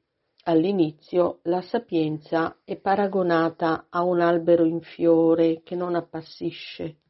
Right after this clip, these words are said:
mai. Quando dice: "La sapienza è splendida e non sfiorisce". Ma subito dopo ci accorgiamo, se ascoltiamo con attenzione,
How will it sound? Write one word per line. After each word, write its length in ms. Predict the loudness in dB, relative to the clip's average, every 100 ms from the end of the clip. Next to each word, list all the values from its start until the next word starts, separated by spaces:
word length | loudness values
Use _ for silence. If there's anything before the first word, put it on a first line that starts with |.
| -10
mai. 720 | -4 -4 -4 -6 -6 -8 -12 _ _ _ _ _ _ _ _ _ _ _ _
Quando 720 | -6 -2 -2 0 0 -2 -8 _
dice: 720 | -20 -14 -10 -10 -10 -2 0
"La 140 | 2 -2
sapienza 600 | -6 -6 -2 0 0 -6
è 40 |
splendida 920 | -8 -12 -4 0 0 0 -2 -2 -2
e 160 | -2 -2
non 540 | 0 0 0 0 -2
sfiorisce". 1300 | -8 -14 -8 -6 -4 -6 -10 -14 -20 -18 -18 -18 -20 _ _ _ _ _ _ _ _ _ _ _ _ _ _ _ _ _ _ _ _ _ _ _ _ _ _
Ma 180 | -4 -4
subito 460 | -4 -2 2 4 6
dopo 300 | 4 4 2
ci 120 | 0
accorgiamo, 720 | -4 -4 -6 0 2 2 0
se 160 | -6 -12
ascoltiamo 560 | -12 -10 -4 -2 -2 -4
con 160 | -4
attenzione, 920 | -8 -6 -8 -6 -4 -2 0 0 -2